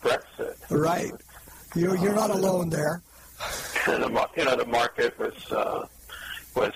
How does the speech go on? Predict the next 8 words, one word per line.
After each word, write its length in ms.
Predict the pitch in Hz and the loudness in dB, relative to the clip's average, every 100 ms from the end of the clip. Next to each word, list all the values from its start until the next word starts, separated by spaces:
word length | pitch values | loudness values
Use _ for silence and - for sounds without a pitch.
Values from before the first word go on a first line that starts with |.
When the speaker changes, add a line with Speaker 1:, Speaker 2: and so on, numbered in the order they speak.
| - | -2
Speaker 1:
uh, 460 | 117 107 104 104 101 - - | 0 2 2 0 -4 -8 -4
you 100 | 113 | 0
know, 120 | 101 - | 0 0
really, 420 | 104 101 101 101 | 2 2 0 0
uh, 280 | 101 95 - - - - - - - | 0 0 -2 -8 -20 -20 -20 -18 -8
extremely, 720 | - - - 113 110 107 107 - | -4 0 0 2 2 0 -2 -4
you 100 | 117 | -4
know, 260 | 107 104 | -2 -2